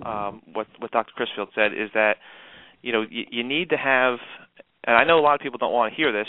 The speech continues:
because they think of administrators as the, uh, the unnecessary evil, um, but you need to have accountability, and you need to have that professional development and learning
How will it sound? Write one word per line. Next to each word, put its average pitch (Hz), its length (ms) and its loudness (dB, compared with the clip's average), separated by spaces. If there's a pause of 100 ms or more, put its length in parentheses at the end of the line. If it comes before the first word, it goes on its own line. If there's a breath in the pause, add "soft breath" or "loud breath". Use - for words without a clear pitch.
because 113 280 -6 (160)
they 107 180 -4
think 117 140 -6
of 107 120 -4
administrators 110 800 -4
as 107 200 -2
the, 107 180 0 (540 loud breath)
uh, 98 360 4 (260)
the 107 100 -6
unnecessary 110 720 2
evil, 98 240 4 (480 loud breath)
um, 98 320 4
but 110 120 4
you 117 120 -2
need 160 220 -2
to 139 60 -4
have 131 200 0
accountability, 113 760 0 (640 soft breath)
and 110 180 2
you 113 80 -4
need 139 180 0
to 131 60 -4
have 123 260 2
that 113 160 4
professional 117 500 -2
development 107 640 0
and 107 160 -6
learning 113 300 -4